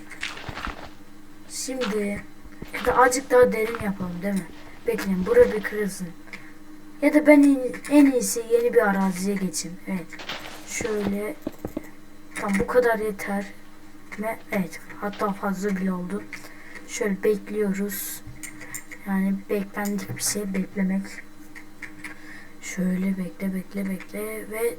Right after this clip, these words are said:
tam dolmuştur bence. Olmuştur. Nerede bizim delik? Bizim delik nerede?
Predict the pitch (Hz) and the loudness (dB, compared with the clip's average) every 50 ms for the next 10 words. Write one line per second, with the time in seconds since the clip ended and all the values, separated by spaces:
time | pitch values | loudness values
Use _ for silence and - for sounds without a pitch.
0 | - - - - 226 208 185 - - - - - - - - - - 226 226 233 | -8 -6 -2 2 2 2 2 0 -4 -14 -14 -12 -12 -12 -10 -4 -2 -2 0 0
1 | 233 247 247 247 - - 196 185 180 180 180 180 180 - 196 202 196 - - - | 2 0 0 0 -2 -2 -2 -2 -2 -4 -6 -6 -4 -4 -4 -4 -6 -8 -12 -14
2 | - - - - - - - - - - - - - 196 196 196 202 208 196 196 | -14 -14 -14 -14 -14 -16 -16 -16 -16 -16 -14 -8 -2 0 4 4 4 4 2 -2
3 | - - - 196 196 196 - - - - - - - - - - - - - - | -6 -8 -6 -6 -6 -6 -8 -12 -14 -14 -16 -16 -16 -14 -14 -16 -16 -16 -16 -16
4 | - - - - - - - 214 226 240 240 220 208 208 190 190 180 185 202 208 | -16 -16 -16 -16 -14 -12 -8 -2 0 0 2 2 2 2 2 2 2 0 -4 -4
5 | 214 220 - - - 202 202 - - - 196 190 196 214 226 - - - - - | -6 -10 -12 -12 -12 -10 -10 -8 -6 -4 -2 -2 -2 -4 -8 -10 -12 -12 -12 -12
6 | - - - - - - - - - - - - - 190 190 233 220 202 202 214 | -12 -14 -14 -14 -14 -14 -14 -14 -14 -14 -14 -8 -4 -2 -2 -2 -2 -2 -2 -2
7 | 220 214 - 214 196 190 185 185 185 190 185 | -2 -2 -4 -4 -4 -4 -4 -4 -4 -6 -6